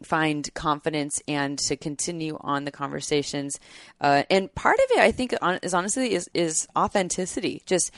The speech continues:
you know, being you as well. But I know the you isn't feeling that confident, but, you know, there's, there's, there's something to be said. I, I, for me, when I'm flirting with people, if, if I can tell that they're, like,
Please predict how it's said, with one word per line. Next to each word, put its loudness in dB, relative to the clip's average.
you -2
know, 4
being -4
you 2
as 0
well. 8
But 8
I 4
know 0
the -6
you 0
isn't -2
feeling -4
that 2
confident, 0
but, 2
you -4
know, -2
there's, 0
there's, 4
there's 6
something 6
to 2
be 4
said. 6
I, 6
I, 8
for 0
me, 2
when 0
I'm 4
flirting 2
with -2
people, 4
if, 4
if 2
I 4
can -6
tell 2
that 0
they're, 4
like, 4